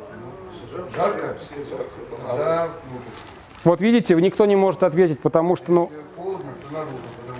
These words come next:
Speaker 1: что тёмный свет.
Speaker 2: если человек замерзает, ему холодно, металлической стороной к телу. Да, если наоборот,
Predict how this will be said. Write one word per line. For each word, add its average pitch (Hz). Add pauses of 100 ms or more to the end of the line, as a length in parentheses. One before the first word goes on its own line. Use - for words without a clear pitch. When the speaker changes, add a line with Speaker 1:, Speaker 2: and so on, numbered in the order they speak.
(160)
Speaker 1:
что 135 (720)
тёмный 156
свет. 151 (560)
Speaker 2:
если 214
человек 214
замерзает, 185
ему 175
холодно, 180
металлической 190
стороной 202 (640)
к -
телу. 170 (1300)
Да, 151
если 190
наоборот, 196